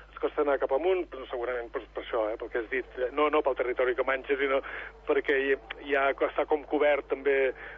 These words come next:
a Girona pel que fa, perquè hi ha molt bones coples que ho fan molt bé i tenen produccions. I llavors ens costa, ens costa anar a l'Auditori de Girona, ens costa anar a l'Auditori Espai Ter,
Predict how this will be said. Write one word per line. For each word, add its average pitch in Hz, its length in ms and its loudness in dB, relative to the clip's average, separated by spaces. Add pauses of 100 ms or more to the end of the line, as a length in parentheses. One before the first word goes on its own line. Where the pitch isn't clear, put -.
a 147 140 2
Girona 147 480 2
pel 139 180 0
que - 80 2
fa, 143 140 2
perquè 131 160 2
hi - 20 6
ha 135 40 2
molt 135 240 2
bones 127 280 0
coples 143 360 2
que - 100 -2
ho - 20 0
fan 139 220 -2
molt 135 180 0
bé 147 220 6
i 135 100 -4
tenen 131 200 -2
produccions. 147 640 -2 (640)
I 151 40 2
llavors 160 220 2
ens 170 160 2
costa, 156 300 0
ens 131 100 -4
costa 160 280 2
anar 156 200 4
a 151 80 2
l'Auditori 143 420 0
de 139 80 2
Girona, 180 360 2
ens 170 120 -4
costa 165 280 0
anar 156 180 4
a 151 80 6
l'Auditori 147 420 2
Espai 147 240 -2
Ter, 175 220 2